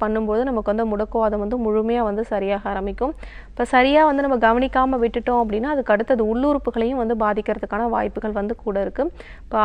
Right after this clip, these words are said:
ஆரம்ப நிலையில தான் இருக்கீங்க, ப்ராப்பரா வந்து மருத்துவ முறைகள் எடுத்துக்கும் பொழுது அந்த ரத்தத்துல இருக்கக்கூடிய ஆர்ஏ factor இது எல்லாமே reverse பண்ணி நம்ம normal கொண்டு வர முடியும். நீங்க பயப்பட தேவையில்லை. நம்மளோட ஆர்ஜிஆர் மருத்துவமனை பாத்தீங்க அப்படின்னா உங்களுக்கு நியர்பையா நாகையிலேயே இருக்கு, நீங்க நேர்ல கூட போய் பார்க்கலாம். Doctors வந்து உங்களுக்கு நாடி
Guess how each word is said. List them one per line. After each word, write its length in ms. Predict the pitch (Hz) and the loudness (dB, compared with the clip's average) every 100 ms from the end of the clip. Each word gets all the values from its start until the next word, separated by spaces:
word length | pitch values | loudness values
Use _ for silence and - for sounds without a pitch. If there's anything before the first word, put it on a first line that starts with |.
| 214 | 6
ஆரம்ப 240 | 269 269 254 | 6 4 4
நிலையில 280 | 240 240 247 | 4 2 2
தான் 140 | 269 | 0
இருக்கீங்க, 340 | 226 226 214 240 - | 0 -2 -2 -2 0
ப்ராப்பரா 340 | 220 220 247 247 | 2 2 2 2
வந்து 140 | 226 240 | 2 0
மருத்துவ 300 | 214 208 233 220 | 0 -2 -2 -2
முறைகள் 240 | 208 208 | -2 -2
எடுத்துக்கும் 360 | 202 220 214 208 | -4 -4 -6 -4
பொழுது 200 | 196 226 339 - - - | -2 -2 -4 -10 -16 -10
அந்த 120 | 226 220 | 0 2
ரத்தத்துல 340 | 226 269 285 247 | 4 2 2 2
இருக்கக்கூடிய 380 | 233 240 240 240 214 | 2 2 2 4 4
ஆர்ஏ 180 | 226 233 | 4 2
factor 300 | 226 214 233 | -2 -2 -4
இது 80 | 214 | 0
எல்லாமே 240 | 214 214 254 | 0 0 2
reverse 280 | 226 233 247 | 2 2 0
பண்ணி 120 | 226 233 | -2 0
நம்ம 160 | 226 208 | 0 0
normal 320 | 196 214 233 220 | 0 0 0 0
கொண்டு 160 | 208 208 | 0 0
வர 80 | 208 | -2
முடியும். 240 | 202 240 262 | -4 -4 -2
நீங்க 120 | 214 196 | -2 0
பயப்பட 300 | 214 - 233 | -2 -2 -4
தேவையில்லை. 320 | 202 196 190 349 - - - - | -4 -4 -2 -2 -4 -16 -16 -4
நம்மளோட 260 | 226 269 302 254 | 2 8 10 10
ஆர்ஜிஆர் 360 | 240 285 277 233 | 8 4 4 2
மருத்துவமனை 420 | 226 247 247 226 214 | 2 0 0 0 -2
பாத்தீங்க 280 | 208 214 240 233 | -2 -2 0 0
அப்படின்னா 260 | 208 247 | -2 -2
உங்களுக்கு 260 | 269 226 214 | -2 -2 0
நியர்பையா 360 | 226 233 220 240 220 | 0 0 0 0 -2
நாகையிலேயே 440 | 208 226 220 233 | -4 -2 0 0
இருக்கு, 220 | 220 277 285 | 0 -4 -4
நீங்க 120 | 220 | -2
நேர்ல 220 | 208 214 220 | -2 -2 -2
கூட 80 | 220 226 | -4 -4
போய் 120 | 214 202 | -4 -2
பார்க்கலாம். 320 | 196 202 190 - - - - | -4 -6 -10 -14 -18 -14 0
Doctors 320 | 220 220 247 | 0 0 -4
வந்து 140 | 240 240 | -2 -2
உங்களுக்கு 260 | 233 220 214 | -2 -2 0
நாடி 160 | 220 | 0